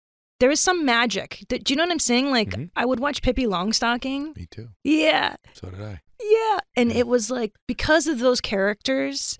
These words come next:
Speaker 2: Mm-hmm.
Speaker 1: because of the, the mythologies and the co-, like, whatever it is I was glomming onto stories,
Speaker 2: Mm-hmm.
Speaker 1: I would, like, pretend to be that person. Like, "My life isn't this. I'm Pippi Long-, isn't this fun that I, I actually turn it into, like, I'm living with my single dad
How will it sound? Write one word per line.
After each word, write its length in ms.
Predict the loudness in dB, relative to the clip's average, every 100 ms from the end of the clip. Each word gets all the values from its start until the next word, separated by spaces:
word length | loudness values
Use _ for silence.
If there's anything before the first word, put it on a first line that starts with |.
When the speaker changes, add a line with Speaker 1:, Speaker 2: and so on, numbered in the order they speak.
| _
Speaker 2:
Mm-hmm. 140 | -16 -8
Speaker 1:
because 420 | -8 -2 0 2
of 160 | 0 2
the, 140 | 2
the 160 | 2 0
mythologies 1000 | -2 0 0 2 2 0 -4 -4 -4
and 180 | -4 -6
the 40 | -6
co-, 240 | -6 -6
like, 240 | -4 -4
whatever 380 | -2 -2 -2 -2
it 80 | 0
is 160 | 0 0
I 60 |
was 220 | -2 -4 -8 _ _ -8
glomming 380 | -4 -2 -2 -4
onto 380 | -4 -4 -4 -4
stories, 760 | -4 -2 -2 0 0 -2 -4 -6
Speaker 2:
Mm-hmm. 120 | -12 -20 _ _ _ _ -4
Speaker 1:
I 80 | 0
would, 260 | 2 0
like, 400 | 0 0 -2 -6
pretend 420 | -6 -4 -4 -4 -6
to 40 |
be 160 | -4 -4
that 220 | -4 -4
person. 420 | -6 -8 -10 -12 -16 -16
Like, 180 | -14 -6
"My 120 | -2
life 240 | 0 0
isn't 260 | 0 0 0
this. 200 | 0 -2
I'm 100 | -4
Pippi 260 | -4 -4
Long-, 240 | -2 -2 -2
isn't 140 | -2
this 140 | 0 0
fun 200 | 2 2
that 100 | 2
I, 140 | 2 0 -2
I 80 |
actually 240 | -4 0 -2
turn 240 | -2 -2
it 80 | 0
into, 280 | 0 -2 -4
like, 260 | -4 -6 -10 -20 -20 -20 -20 -6
I'm 100 | 2
living 180 | 2 2
with 60 | 0
my 60 |
single 320 | 0 2 2
dad 420 | 2 2 2 0